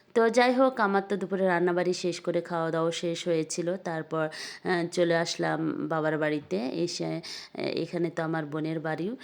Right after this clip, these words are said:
তো আমার বড় বোনের বড় ছেলেটার আজকে আবার জন্মদিন ছিল,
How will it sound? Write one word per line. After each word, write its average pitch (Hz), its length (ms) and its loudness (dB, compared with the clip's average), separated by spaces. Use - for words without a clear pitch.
তো 185 80 0
আমার 170 420 -2
বড় 165 280 2
বোনের 160 320 -2
বড় 156 260 0
ছেলেটার 160 680 -2
আজকে - 360 -6
আবার 156 180 -2
জন্মদিন 160 540 -2
ছিল, 165 420 -2